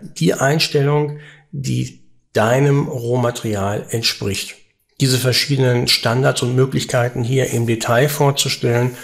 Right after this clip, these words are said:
würde aufgrund der Vielfältigkeit den Rahmen dieses Einsteigervideos deutlich sprengen. Deswegen verzichte ich an dieser Stelle darauf und darf hier aber schon mal auf meine beiden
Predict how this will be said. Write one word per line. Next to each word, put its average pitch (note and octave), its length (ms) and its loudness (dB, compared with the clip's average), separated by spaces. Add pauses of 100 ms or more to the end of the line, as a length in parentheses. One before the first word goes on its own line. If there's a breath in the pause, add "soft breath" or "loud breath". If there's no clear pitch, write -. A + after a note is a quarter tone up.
(140 loud breath)
würde C#3 220 4
aufgrund B2 420 0
der G#2+ 140 2
Vielfältigkeit A#2 920 -2
den A2 140 0
Rahmen A2 460 0
dieses A2 340 0
Einsteigervideos A2 1000 -2
deutlich A#2 380 0
sprengen. B2+ 460 2
Deswegen A2 380 0 (220 loud breath)
verzichte - 580 0
ich D#3 120 4
an D3+ 80 4
dieser C#3+ 220 4
Stelle C3+ 320 2
darauf A#2+ 480 2 (240 loud breath)
und A2 260 -4
darf A#2 440 0 (360)
hier - 240 -2
aber A#2+ 160 0
schon C3+ 180 2
mal A#2+ 220 2
auf A2+ 260 -2
meine A2+ 280 0
beiden A2 500 -2